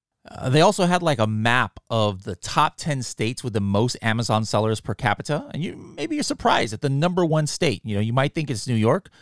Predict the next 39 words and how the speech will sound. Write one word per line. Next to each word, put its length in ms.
No, 140
New 120
York 200
was 120
number 260
eight. 280
Uh, 300
number 260
one 200
was 120
actually 320
Wyoming. 600
All 60
right. 180
And, 500
uh, 100
<laughs> 20
Wyoming 600
was 240
the 240
the, 180
the 80
top 320
three 140
state 200
with 100
the 60
largest 520
percent 380
growth 240
of 100
sellers. 340
Now, 120
I'm 160
not 200
sure 180
if 120
that's, 420
like, 340